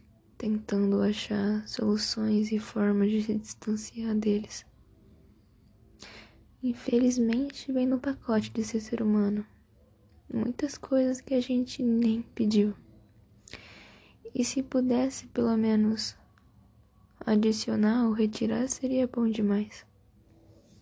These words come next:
Então, meio que é sorteado.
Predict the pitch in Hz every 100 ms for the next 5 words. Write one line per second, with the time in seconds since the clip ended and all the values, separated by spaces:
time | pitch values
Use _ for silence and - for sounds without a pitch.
0 | - - - - - - _ - - -
1 | - - - - - - - - - 277
2 | - 311 302 302 311 - - 285 - 277
3 | - - 233 233 226